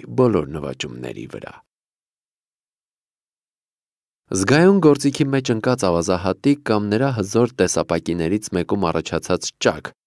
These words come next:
ահա թե ինչ կլիներ սերը Հոլմսի նման մարդու համար։ Բայց և այնպես, նրա աչքում գոյություն ուներ մի կին,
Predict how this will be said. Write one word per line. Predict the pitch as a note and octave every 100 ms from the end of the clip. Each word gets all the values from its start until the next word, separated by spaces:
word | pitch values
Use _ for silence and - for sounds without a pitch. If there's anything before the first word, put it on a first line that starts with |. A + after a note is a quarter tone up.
| _ _ _ _ _ -
ահա | B2 C3+ D3
թե | F#2+ -
ինչ | - G#2+ F#2
կլիներ | - C#2+ C#2+ C2+ -
սերը | - B2+ C#3+ C#3+ _ _ -
Հոլմսի | G2+ A2 - D#3+
նման | D3 E2 F2+ A2
մարդու | E2 - F#2+
համար։ | G2 B2 G2+ C#2+ - _ _ _ _ _ _ _ _ _ _ _ -
Բայց | F2 E2+
և | E2
այնպես, | D#2 E2+ D3 D3 - _ _ _ _
նրա | F#2 F2 F2
աչքում | F2+ - C#3+ C3
գոյություն | F2+ D#2 G2+ F#2+
ուներ | E2 E2
մի | D#2 D2
կին, | - - -